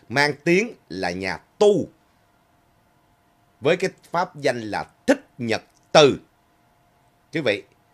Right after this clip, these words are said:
Và nhân vật này là nhân vật đã thường xuyên đã có những cái phát ngôn xúc phạm tổ chức cá nhân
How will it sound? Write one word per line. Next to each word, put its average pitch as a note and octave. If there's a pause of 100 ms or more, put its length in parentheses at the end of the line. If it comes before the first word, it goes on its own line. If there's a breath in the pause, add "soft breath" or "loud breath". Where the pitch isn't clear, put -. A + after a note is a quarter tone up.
(420)
Và G#2
nhân C3+
vật G#2
này G#2+
là G2+
nhân A#2+
vật G2+ (160)
đã G2 (180)
thường D3
xuyên E3 (280)
đã G2
có D3+
những A2+
cái D#3 (160)
phát F3+
ngôn C3 (380 soft breath)
xúc - (180)
phạm G2+ (180)
tổ A#2 (140)
chức B3 (320)
cá D#3+
nhân D#3